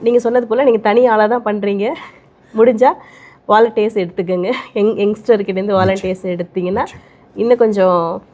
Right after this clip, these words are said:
Speaker 2: யா.
Speaker 1: உங்களுக்கு பகிர்ந்தளித்து கொஞ்சம் இன்னும் ஃபாஸ்டா மூவ் பண்ற மாதிரி இருக்கும்.
Speaker 2: நிச்சயமா. நாங்கள் அதை பற்றி இப்ப,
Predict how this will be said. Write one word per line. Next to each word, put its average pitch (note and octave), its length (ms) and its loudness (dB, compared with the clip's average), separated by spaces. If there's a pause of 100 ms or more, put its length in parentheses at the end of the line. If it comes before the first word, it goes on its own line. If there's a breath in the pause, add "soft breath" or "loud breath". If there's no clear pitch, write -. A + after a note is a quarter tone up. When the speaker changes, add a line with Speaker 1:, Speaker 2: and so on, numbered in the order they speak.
(140)
Speaker 2:
யா. - 20 -20
Speaker 1:
உங்களுக்கு G3 600 -2 (100)
பகிர்ந்தளித்து B3 800 0
கொஞ்சம் A3+ 340 -2
இன்னும் B3 240 0
ஃபாஸ்டா A3+ 240 -2
மூவ் G3+ 300 -4
பண்ற F3 260 -4
மாதிரி E3 260 -10
இருக்கும். - 240 -14 (200)
Speaker 2:
நிச்சயமா. A#2 440 2
நாங்கள் B2 280 2
அதை B2+ 160 2
பற்றி B2+ 220 0
இப்ப, B2 160 0